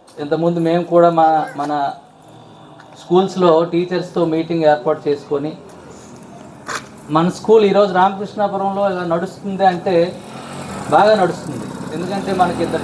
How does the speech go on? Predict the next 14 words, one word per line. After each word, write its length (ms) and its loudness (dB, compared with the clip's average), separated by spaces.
టీచర్స్ 440 -6
కూడా 400 2
చాలా 160 4
మంచి 320 0
టీచర్స్ 340 0
వచ్చారు. 640 -4
అది 140 4
కూడా 240 4
మీకు 220 -4
తెలుసు, 380 0
ఇంతకుముందు 420 -4
మన 180 -4
స్కూల్ 400 -8
మూతపడిపోయింది. 720 -6